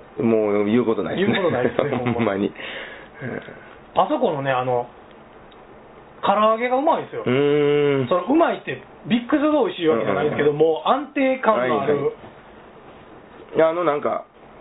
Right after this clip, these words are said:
Speaker 2: おにぎりもうまいし、
Speaker 1: はい。
Speaker 2: タコ飯のやつとか。
Speaker 1: あー、そうですね。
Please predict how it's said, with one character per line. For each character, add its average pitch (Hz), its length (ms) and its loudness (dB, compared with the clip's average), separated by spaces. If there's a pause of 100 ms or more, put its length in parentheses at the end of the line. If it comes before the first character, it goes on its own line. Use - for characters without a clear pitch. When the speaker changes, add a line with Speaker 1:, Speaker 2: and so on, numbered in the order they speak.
Speaker 2:
お 143 100 6
に 170 180 2
ぎ 208 100 2
り 180 100 0
も 95 280 -2
う - 40 2
ま 104 120 4
い - 20 0
し、 135 60 -2
Speaker 1:
は 120 40 -8
い。 - 40 -8
Speaker 2:
タ 123 100 2
コ 120 160 0
飯 110 260 -2
の 104 60 2
や 98 80 -2
つ - 160 -20
と - 60 2
か。 190 320 2
Speaker 1:
あ - 60 -8
ー、 - 20 -18
そ 220 180 -4
う - 20 0
で - 80 -6
す - 40 -14
ね。 139 440 -2